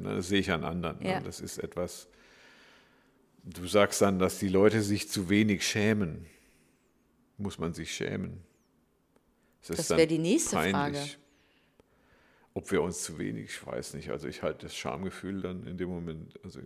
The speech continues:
Speaker 1: nö, mir, ich bin froh, wenn es nicht da ist.
Speaker 2: Ja?
Speaker 1: Ja.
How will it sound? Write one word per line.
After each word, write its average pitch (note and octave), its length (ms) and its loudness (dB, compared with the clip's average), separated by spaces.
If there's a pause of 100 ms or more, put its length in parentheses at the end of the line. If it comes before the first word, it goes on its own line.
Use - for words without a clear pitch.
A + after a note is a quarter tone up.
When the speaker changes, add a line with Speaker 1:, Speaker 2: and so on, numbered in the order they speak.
(180)
Speaker 1:
nö, F2 260 -4 (140)
mir, G2+ 320 -2 (520)
ich - 160 -12
bin B2+ 120 -2
froh, B2+ 220 8
wenn B2 80 6
es A2+ 100 2
nicht A2+ 160 -2
da F#2 180 6
ist. - 300 -6 (200)
Speaker 2:
Ja? G#3 240 0 (300)
Speaker 1:
Ja. - 160 -6